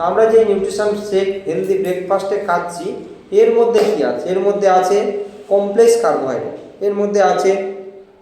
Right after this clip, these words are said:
প্রোটিন আছে, বুঝেছেন? এর মধ্যে ফাইবার আছে, এর মধ্যে আমাদের একশো চোদ্দ রকমের নিউট্রিয়েন্ট আছে,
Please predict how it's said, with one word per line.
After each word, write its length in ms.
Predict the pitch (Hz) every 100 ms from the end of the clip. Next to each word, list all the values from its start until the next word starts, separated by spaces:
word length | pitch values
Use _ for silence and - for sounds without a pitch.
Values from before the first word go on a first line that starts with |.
| _ - - -
প্রোটিন 320 | 190 190 214
আছে, 280 | 165 - - - - - - _ _ _ _
বুঝেছেন? 300 | 208 220 143 147
এর 140 | 190
মধ্যে 240 | 196 202 202 175
ফাইবার 320 | 185 185 165 127
আছে, 160 | - - - 175
এর 80 |
মধ্যে 200 | 185 185 185
আমাদের 180 | 180 170
একশো 180 | 190 175
চোদ্দ 180 | 170 170
রকমের 340 | 175 180 180 160
নিউট্রিয়েন্ট 400 | 151 151 143 -
আছে, 240 | 123 -